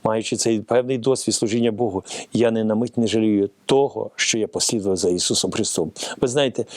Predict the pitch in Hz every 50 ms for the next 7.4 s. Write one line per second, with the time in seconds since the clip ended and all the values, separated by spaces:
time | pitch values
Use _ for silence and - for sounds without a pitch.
0 | - - - - 131 131 160 165 - - - 151 127 104 127 127 120 131 127 147
1 | 151 151 143 - - 143 135 135 117 131 127 - - 139 127 120 113 127 117 98
2 | 87 92 90 - - - - - - - - - - - 104 90 98 123 147 -
3 | - - - - - 92 113 113 113 107 98 87 85 85 90 - - 101 95 98
4 | 92 - 101 90 - - - 117 - - 139 175 143 143 120 - - 104 90 -
5 | - - - - - - 110 113 127 120 - - - 143 143 147 147 143 - -
6 | 139 147 147 - - - 147 147 127 - - - - - 117 107 113 120 113 98
7 | 120 127 117 107 98 95 95